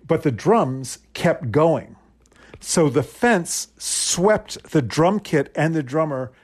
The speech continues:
completely off the platform. It, the fence was just high enough for the platform to go underneath,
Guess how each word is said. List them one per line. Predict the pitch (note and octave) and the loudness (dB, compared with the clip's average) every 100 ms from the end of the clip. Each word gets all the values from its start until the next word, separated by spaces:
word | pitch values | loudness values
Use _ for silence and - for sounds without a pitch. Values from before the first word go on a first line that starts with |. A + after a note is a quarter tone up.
| _ | _
completely | - D3+ B2 - - G#3 A#3+ - F3+ F3+ | -2 0 -2 -8 -4 -2 0 2 2 4
off | D#3+ D#3+ | 2 2
the | D3+ | -2
platform. | - F#3 G3+ G#3 F3+ D#3+ D#3 - - | 0 0 2 2 2 2 -4 -10 -8
It, | - | -2
the | D#3+ | 0
fence | G3 G3 | 2 2
was | D3 A2 | 0 0
just | F3+ A3 - | 2 2 0
high | - G3 | 0 0
enough | E3 D3+ | 2 0
for | D3+ | -2
the | C#3 | -6
platform | - - F#3 F3+ - D3+ C3 | -6 0 0 0 0 0 0
to | C3 | 0
go | C#3 C3+ | 0 2
underneath, | C#3+ C3+ C3 D3+ B2+ | 0 0 0 0 0